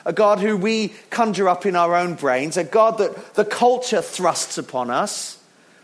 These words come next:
We're called to trust in the God of the Bible, a God who's made himself known, a God who's revealed himself in justice and holiness and righteousness, but mercy and grace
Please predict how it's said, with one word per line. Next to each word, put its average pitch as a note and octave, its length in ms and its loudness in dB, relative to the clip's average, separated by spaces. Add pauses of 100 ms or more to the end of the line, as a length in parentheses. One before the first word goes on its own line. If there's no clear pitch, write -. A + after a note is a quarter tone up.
We're D#3+ 80 -4
called E3+ 300 -4
to D3+ 100 -8 (400)
trust - 340 -10
in C#3 100 -8
the C3 60 -10
God A2 220 -8
of A2+ 120 -14
the B2 60 -12
Bible, D#3 540 -18 (720)
a C3+ 40 -8
God D#3 260 2
who's C3+ 180 -6
made D3 340 -2
himself D3 480 -2
known, D3 340 -6 (540)
a D#3+ 80 -6
God D#3+ 180 2
who's D3 200 -2
revealed D3+ 500 0
himself B2+ 540 -4
in B2+ 140 -8 (280)
justice F3 680 -2
and C#3+ 120 -4
holiness E3+ 600 -2
and C#3+ 140 -4
righteousness, D#3 560 -4
but A#2 220 -10
mercy C3+ 580 -4
and A2 140 -12
grace A#2+ 580 -10